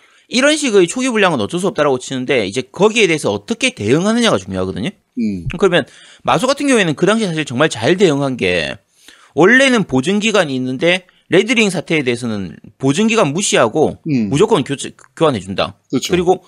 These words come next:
Speaker 1: 어, 그때 아마 말씀드렸던 것 같은데 교환해줄 때 그냥 보내는 게 아니라 보내면서 그 라이브 카드를
Speaker 2: 카드.
Speaker 1: 같이 줘요.
Speaker 2: 어. 뭐
Speaker 1: 그래서
Speaker 2: 삼 개월짜리라도.
Speaker 1: 네, 그때
Speaker 2: 네.
Speaker 1: 초기에는 삼 개월, 나중에는 뭐 일 개월 이런 식으로 해서 어쨌든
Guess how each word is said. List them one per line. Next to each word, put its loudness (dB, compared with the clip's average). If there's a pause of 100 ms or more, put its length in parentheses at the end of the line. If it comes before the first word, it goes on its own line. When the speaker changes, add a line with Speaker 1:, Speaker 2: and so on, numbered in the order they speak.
(460)
Speaker 1:
어, 2
그때 -4
아마 2
말씀드렸던 -4
것 -
같은데 -4
교환해줄 0
때 2
그냥 0
보내는 -2
게 0
아니라 -2 (640)
보내면서 2
그 0
라이브 4
카드를 0
Speaker 2:
카드. -8
Speaker 1:
같이 -2
줘요. 2
Speaker 2:
어. -8 (140)
뭐 -8
Speaker 1:
그래서 4
Speaker 2:
삼 6
개월짜리라도. 0 (300)
Speaker 1:
네, 0
그때 0
Speaker 2:
네. -4 (200)
Speaker 1:
초기에는 0
삼 -6
개월, 2
나중에는 -2
뭐 -4
일 -2
개월 2
이런 -2
식으로 -2
해서 -6
어쨌든 -6